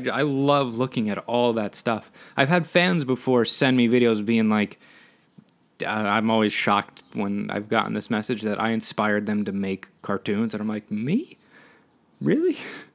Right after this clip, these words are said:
But I've like, I've always liked looking at what people make, and nobody's ever sent me anything bad.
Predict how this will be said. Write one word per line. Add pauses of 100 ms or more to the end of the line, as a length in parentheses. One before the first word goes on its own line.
(960)
But
I've
like,
I've
always
liked
looking
at
what
people
make,
and (540)
nobody's
ever
sent
me
anything
bad.